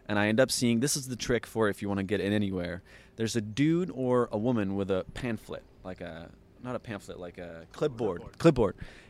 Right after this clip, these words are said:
Speaker 1: And I saw a guy walk by, like, from far, and I call him over, and he looks at me like, "Who is this guy? Like,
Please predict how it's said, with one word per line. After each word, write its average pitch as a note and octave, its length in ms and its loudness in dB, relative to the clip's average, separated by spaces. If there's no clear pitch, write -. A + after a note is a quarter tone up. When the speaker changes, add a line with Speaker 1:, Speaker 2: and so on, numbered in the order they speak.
Speaker 1:
And A#2+ 140 4
I A2+ 40 4
saw E3+ 320 2
a D#3 60 4
guy C3 320 6
walk A2+ 460 8
by, G#2+ 500 6
like, F#2+ 480 4
from A2+ 180 6
far, G#2 560 4
and G#2+ 100 -4
I G#2 80 -2
call D3+ 340 2
him C3+ 160 2
over, G#2+ 240 2
and - 140 -10
he G#2 80 -6
looks A2 240 -8
at F2+ 60 -8
me E2+ 100 -8
like, C2+ 220 -14
"Who A3 80 -10
is G#2+ 120 -10
this C3+ 200 -6
guy? - 160 -14
Like, F2+ 140 -10